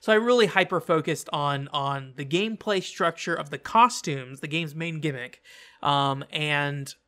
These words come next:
and how that affected the game in a way that I enjoyed it. And, and I think I am overall pretty happy with how it turned out. You know, that's a very short turnaround time for me for a video like that. You know, it, it,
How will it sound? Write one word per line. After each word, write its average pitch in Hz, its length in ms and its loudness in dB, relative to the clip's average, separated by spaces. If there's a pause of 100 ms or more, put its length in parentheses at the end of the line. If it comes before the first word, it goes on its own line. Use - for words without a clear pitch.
and 143 560 -4
how 170 400 2
that 151 180 2
affected 147 380 -4
the 147 60 -12
game 139 400 -8
in 143 100 -10
a 139 60 -6
way 135 260 -4
that 131 140 -6
I 123 220 -2
enjoyed 127 520 -10
it. 117 140 -14 (440)
And, 147 280 -2
and 165 160 0
I 170 80 4
think 247 300 -4
I 170 100 -2
am 170 180 0
overall 196 560 4
pretty 175 320 -2
happy 156 260 0
with 147 120 -6
how 139 100 2
it 135 80 -4
turned 135 240 -8
out. 123 160 -10
You 143 60 -8
know, 156 80 -6
that's 170 160 0
a 170 40 0
very 185 340 0
short 170 300 -2
turnaround 139 380 -4
time 127 380 -6
for 151 120 -8
me 135 140 -8
for 135 200 -6
a 127 40 -10
video 123 260 -6
like 117 220 -8
that. 120 300 -6 (380)
You 135 100 -8
know, 123 100 -4
it, 170 140 -2
it, 180 340 -4